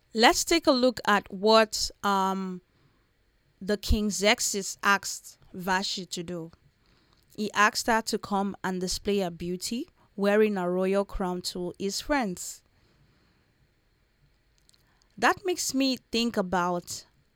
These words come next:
a verse or a part of the Bible in Matthew th-, fourteen, verse six to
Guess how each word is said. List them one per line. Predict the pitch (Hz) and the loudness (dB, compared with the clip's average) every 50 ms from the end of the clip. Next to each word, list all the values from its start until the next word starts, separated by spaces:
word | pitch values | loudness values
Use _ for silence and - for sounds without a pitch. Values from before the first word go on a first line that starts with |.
| _ _ _ _ _ _ _ _ _ _ _ - | _ _ _ _ _ _ _ _ _ _ _ -4
a | 196 202 | -2 -2
verse | 185 - 202 196 202 247 294 - - - - - _ _ _ _ _ _ _ _ - | 0 0 0 2 2 2 0 -2 -6 -8 -10 -12 _ _ _ _ _ _ _ _ -6
or | 202 208 208 202 202 | -2 0 0 2 0
a | 196 | 0
part | - - 247 247 262 - 254 | -2 0 0 0 0 0 -4
of | 220 | -4
the | 208 202 | -4 -4
Bible | 180 190 185 190 196 196 202 202 220 254 262 254 - _ _ _ _ _ _ _ - - - - | -4 -2 -2 -2 -2 -2 0 -2 -2 -2 -4 -10 -18 _ _ _ _ _ _ _ -20 -20 -8 -4
in | 226 214 208 | -2 0 2
Matthew | 202 202 208 208 - - 277 294 | 2 2 0 0 -2 -4 -4 -4
th-, | 294 - - - _ | -4 -8 -16 -20 _
fourteen, | - - - 214 202 - - 220 208 214 214 | -12 -2 0 0 0 0 -2 -4 -2 -2 -4
verse | 185 202 190 180 - | -2 -2 -4 -2 -2
six | - - - 214 208 - - - | -4 -4 -4 -4 -4 -4 -6 -6
to | - 196 190 180 170 175 - | -4 -4 -2 -2 -2 -4 -6